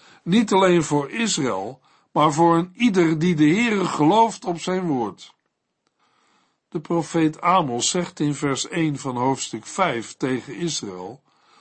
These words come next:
"Droevig zing ik dit klaaglied voor u." Dat hebben mensen gehoord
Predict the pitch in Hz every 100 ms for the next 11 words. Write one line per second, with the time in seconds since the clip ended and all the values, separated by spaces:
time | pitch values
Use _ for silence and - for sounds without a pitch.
0 | _ _ - 165 254 202 202 185 - 214
1 | 214 185 170 151 165 160 - 202 233 208
2 | - 139 127 - 120 113 104 90 _ _
3 | _ _ _ _ _ _ _ _ _ _
4 | - 110 139 135 135 143 175 160 156 143
5 | - 123 135 151 143 -